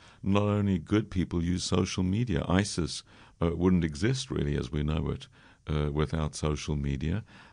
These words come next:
and has become the biggest recruiter of foreign fighters since the Spanish Civil War, using social media. That's why I'm rather skeptical of the sort of Silicon Valley view of the world, which is there's no problem an app cannot solve.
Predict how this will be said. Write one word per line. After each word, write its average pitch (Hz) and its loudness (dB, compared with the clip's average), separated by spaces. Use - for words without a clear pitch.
and 82 2
has 80 0
become 82 -2
the 80 -2
biggest 80 -4
recruiter 78 -2
of 73 -2
foreign 78 -2
fighters 76 -4
since 73 -4
the 78 -8
Spanish 76 -4
Civil 73 -6
War, 113 0
using 82 0
social - 2
media. 82 0
That's 117 -2
why 90 4
I'm 80 2
rather 80 -2
skeptical - -2
of 71 -4
the 73 -4
sort 76 -6
of 67 -6
Silicon 78 -2
Valley 78 0
view 73 -2
of 65 -4
the 73 -4
world, 85 -2
which 82 -2
is 78 -4
there's 78 -2
no 80 2
problem 76 -2
an - -2
app 78 -4
cannot 78 -4
solve. - -2